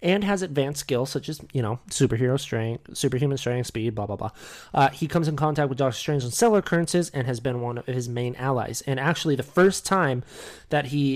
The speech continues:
is, uh, interacts with Doctor Strange, um, I think he's getting, uh, his, uh, what,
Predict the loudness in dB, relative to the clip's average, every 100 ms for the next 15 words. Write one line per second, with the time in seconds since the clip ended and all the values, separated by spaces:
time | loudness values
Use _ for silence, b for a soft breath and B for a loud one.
0 | 0 2 2 0 -4 -6 0 0 2 2
1 | 2 2 0 -2 -2 -6 -2 0 -2 -6
2 | -14 b b b b -4 -2 -2 -6 -4
3 | -2 0 0 0 4 4 2 0 2 2
4 | 2 0 0 0 -4 -2 -2 -4 -8